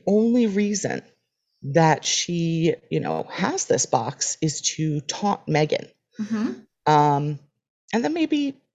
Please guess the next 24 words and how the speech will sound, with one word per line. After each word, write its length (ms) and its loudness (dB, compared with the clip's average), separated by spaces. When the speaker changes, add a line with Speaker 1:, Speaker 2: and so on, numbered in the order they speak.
Speaker 1:
you 100 -2
know, 80 2
Megan 320 2
wouldn't 240 -2
care 600 -2
if 120 -2
Felicity 480 0
didn't 260 -4
taunt 280 -4
her 100 2
with 200 -8
it. 160 -6
So 160 0
perhaps 960 -2
hiding 520 0
the 80 2
box 440 0
over 200 -2
on 120 -4
Felicity's 640 -4
side 240 -2
of 120 -2
the 80 -6
room 420 -2